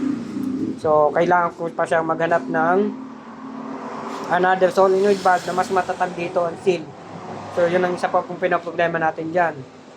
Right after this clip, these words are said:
Although nagana na naman siya, yun nga lang, syempre, dapat po walang mga singaw.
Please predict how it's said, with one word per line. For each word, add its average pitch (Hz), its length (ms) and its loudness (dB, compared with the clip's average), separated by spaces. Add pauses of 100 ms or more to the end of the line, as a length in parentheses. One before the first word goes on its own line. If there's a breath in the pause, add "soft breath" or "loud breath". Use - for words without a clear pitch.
(560)
Although 170 340 2
nagana 180 460 2
na 180 100 -4
naman 190 220 0
siya, 160 320 0 (480)
yun 185 160 0
nga 190 100 4
lang, 160 300 -2 (400)
syempre, 190 400 0
dapat 185 320 2
po 160 160 -2
walang 175 180 2
mga 170 220 -2
singaw. 160 320 -4